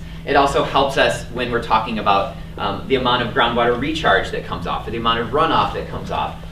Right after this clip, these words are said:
We can make choices about our landscape in terms of trying to better manage those really large-scale, um, drivers. So here's a couple of, uh, three of our wells, and I wanted to show these. We do have some data gaps. Um,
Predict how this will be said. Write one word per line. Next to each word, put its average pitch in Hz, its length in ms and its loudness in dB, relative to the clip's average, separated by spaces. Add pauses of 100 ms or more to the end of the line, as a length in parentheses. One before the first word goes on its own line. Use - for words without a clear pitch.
We 143 100 0
can 143 180 -2
make 127 200 0
choices 117 420 -2
about 101 220 2
our 98 140 2
landscape 107 600 -2 (220)
in 113 120 -6
terms 113 220 -4
of 104 100 -4
trying 113 260 0
to 104 60 -2
better 101 280 2
manage 101 440 0
those 87 240 -4
really 92 220 -6
large-scale, 85 760 -2 (120)
um, 80 200 -8
drivers. 80 540 -6 (920)
So - 200 2
here's 233 220 2
a 214 100 2
couple 196 340 4
of, 156 220 2
uh, - 480 2
three 220 260 0
of - 100 2
our - 200 4
wells, 98 420 -2
and 135 100 -6
I 127 40 -2
wanted 131 240 0
to - 80 -4
show 127 240 4
these. 104 300 -2 (260)
We 202 80 -4
do 240 100 -2
have 214 160 6
some 185 140 -4
data 151 240 6
gaps. 123 460 2
Um, 110 440 -4